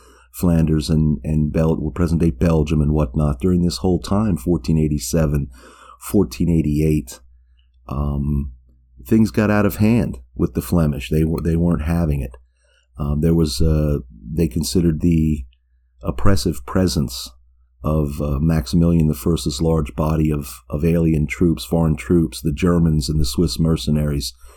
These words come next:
uh, these Landsknecht in particular. So it led to a renewed, uh, agitation in Flanders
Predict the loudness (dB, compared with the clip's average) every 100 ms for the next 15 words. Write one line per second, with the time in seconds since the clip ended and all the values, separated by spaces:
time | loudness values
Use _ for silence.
0 | -20 -20 _ -8 -4 -4 -2 -2 0 0
1 | -2 -2 -2 -4 -4 -6 -8 -4 -4 -2
2 | -2 -4 -6 -16 -20 _ -4 -2 0 0
3 | 2 4 2 4 4 6 4 4 6 6
4 | 2 -2 -6 -6 -10 _ _ _ _ -6
5 | -4 0 0 0 2 2 2 -2 -8 -12
6 | _ 0 0 2 2 2 0 -4 -10